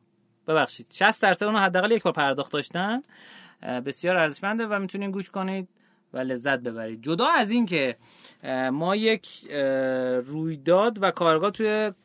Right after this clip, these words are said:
اه، مشهد هم داشتیم، رویداد، اه، رشدینوی مشهد با استارتاپ بلدشو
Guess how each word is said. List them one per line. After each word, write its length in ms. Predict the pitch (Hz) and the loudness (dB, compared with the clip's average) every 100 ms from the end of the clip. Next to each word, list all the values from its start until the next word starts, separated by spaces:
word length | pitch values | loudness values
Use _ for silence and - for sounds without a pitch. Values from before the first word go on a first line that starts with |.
| _ - | _ -10
اه، 420 | 143 131 127 127 | -6 -2 -2 -2
مشهد 440 | 127 143 147 - 185 | -2 -2 -2 0 0
هم 140 | 208 | 0
داشتیم، 540 | 202 220 - 262 285 311 _ - | -2 -2 -2 -2 -2 -8 _ -10
رویداد، 500 | 135 139 160 156 127 | -8 -2 2 2 2
اه، 160 | 120 - _ _ _ _ - | -2 -4 _ _ _ _ -12
رشدینوی 640 | 123 120 131 - 139 143 135 | -8 -6 -6 -6 -6 -4 -2
مشهد 680 | 131 123 165 190 226 247 - _ _ _ | -2 -2 2 2 2 -2 -8 _ _ _
با 320 | 131 135 135 135 | -2 2 4 2
استارتاپ 400 | - 135 156 139 | -2 -4 -4 -2
بلدشو 760 | 131 131 - - 196 240 247 | 0 -2 -2 0 4 4 4